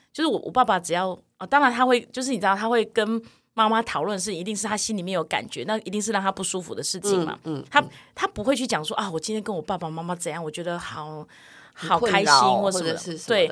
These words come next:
Speaker 2: 嗯。
Speaker 1: 他大概就会讲一些生气的事情，例如说：“啊，我阿嬷做了什么，我阿公做了什么。”
Speaker 2: 嗯，嗯，嗯，嗯。
Speaker 1: 但就是你会觉得那种表达出来，有时候会比较是，呃，生气的。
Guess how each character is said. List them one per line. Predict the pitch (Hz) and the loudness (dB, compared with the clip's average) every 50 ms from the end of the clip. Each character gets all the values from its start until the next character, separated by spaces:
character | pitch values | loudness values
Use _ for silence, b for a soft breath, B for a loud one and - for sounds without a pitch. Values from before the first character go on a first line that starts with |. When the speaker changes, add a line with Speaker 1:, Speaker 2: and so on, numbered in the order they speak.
| - - | -2 -4
Speaker 2:
嗯。 | - - | 0 0
Speaker 1:
他 | 277 | 2
大 | 294 - 277 | 4 4 4
概 | 269 262 | 4 4
就 | - 254 | 4 4
会 | 247 247 | 4 2
讲 | 226 - 170 147 | 2 2 0 -4
一 | 175 | -4
些 | 175 190 202 | -4 -4 -4
生 | 196 - - 208 196 | -4 -2 -2 -2 -2
气 | 196 - 208 | -2 -2 -2
的 | 170 | -2
事 | 160 196 | -2 -4
情， | 175 180 | -6 -6
例 | 196 | -4
如 | 190 170 | -4 -4
说 | 160 180 175 170 175 - | -2 0 0 0 0 0
：“啊， | - 185 | -2 -2
我 | 160 156 151 131 | 0 0 -2 -2
阿 | - - 175 | -2 -2 -2
嬷 | 233 269 262 | -2 -2 0
做 | 262 269 240 | 2 4 4
了 | 220 | 4
什 | 202 202 202 156 | 4 2 -2 -2
么， | 156 147 147 - | -2 -2 -2 -2
我 | - 170 | -2 0
阿 | 165 - 190 | 0 0 0
公 | 208 190 - | 0 0 0
做 | 226 233 233 208 | 2 2 2 2
了 | 180 | 2
什 | 170 - | 0 -4
么。” | - - - | -4 -6 -6
Speaker 2:
嗯， | 185 175 | -6 -6
嗯， | - - | -6 -8
嗯， | 156 160 | -10 -12
嗯。 | - - | -2 2
Speaker 1:
但 | 247 247 240 226 226 B B B B B _ _ | 2 2 2 2 -2 B B B B B _ _
就 | - 349 | -8 -2
是 | 330 392 392 320 | 0 2 2 2
你 | 240 185 165 | 0 -2 -2
会 | 170 196 196 | -2 -2 -2
觉 | 208 208 196 | -2 -2 -2
得 | 190 | -2
那 | 190 220 233 | -2 -2 -2
种 | 226 196 160 143 - _ _ _ _ _ | -2 -4 -6 -8 -12 _ _ _ _ _
表 | 196 165 156 147 | -4 -4 -4 -4
达 | - 160 151 170 | -6 -6 -8 -6
出 | 170 - 220 | -6 -6 -4
来， | 220 196 | -2 -2
有 | 185 156 147 | -2 -2 -4
时 | 156 - 196 | -4 -2 -2
候 | 190 185 | 0 -2
会 | 190 - - 233 202 | 0 0 0 0 0
比 | - 151 | -2 -4
较 | 131 - 185 185 | -6 -4 -4 -2
是， | 175 - - 185 180 170 160 113 - - _ _ _ _ _ _ _ _ _ _ - | -2 -4 -4 -4 -6 -6 -6 -8 -12 -16 _ _ _ _ _ _ _ _ _ _ -16
呃， | 170 160 143 135 135 | -14 -12 -12 -8 -6
生 | - - 226 208 208 | -2 0 2 2 0
气 | - - - 208 - | 0 -2 -4 -4 -6
的。 | - - - | -8 -10 -14